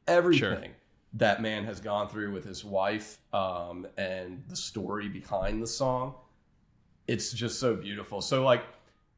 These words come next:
Speaker 1: I think Billie Eilish, I, I really do think it's a tighter race. I think she's gonna open as a, as a minus four hundred favorite.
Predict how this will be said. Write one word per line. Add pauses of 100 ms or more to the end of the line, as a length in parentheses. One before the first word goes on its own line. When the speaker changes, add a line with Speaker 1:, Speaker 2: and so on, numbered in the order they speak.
(120)
Speaker 1:
I
think
Billie
Eilish,
I,
I (120)
really
do
think
it's
a
tighter
race.
I
think
she's
gonna
open
as
a, (100)
as
a
minus
four
hundred
favorite.